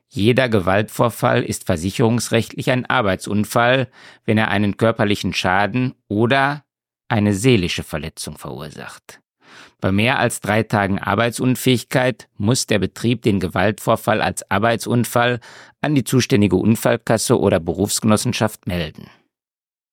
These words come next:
Beachten Sie in diesem Zusammenhang, dass auch Beschäftigte, die das Ereignis lediglich beobachtet haben, in Mitleidenschaft gezogen oder psychisch traumatisiert sein können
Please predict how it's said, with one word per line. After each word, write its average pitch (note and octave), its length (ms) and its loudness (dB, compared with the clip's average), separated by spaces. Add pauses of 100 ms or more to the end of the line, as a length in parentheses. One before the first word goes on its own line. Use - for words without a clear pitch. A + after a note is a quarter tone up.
(240)
Beachten - 600 0
Sie C#3 80 4
in C#3+ 100 6
diesem C#3 240 4
Zusammenhang, C#3 640 2
dass A#2+ 160 0
auch B2 140 2
Beschäftigte, C3 840 0
die A2 120 -4
das A#2 200 0
Ereignis C3 640 0
lediglich B2 460 0
beobachtet B2+ 800 -2
haben, G#2 460 0 (360)
in D#3+ 160 4
Mitleidenschaft G2 720 0
gezogen C3+ 680 2 (320)
oder B2 440 2
psychisch - 500 -2
traumatisiert A2 1040 0
sein F2+ 320 -2
können B2 460 2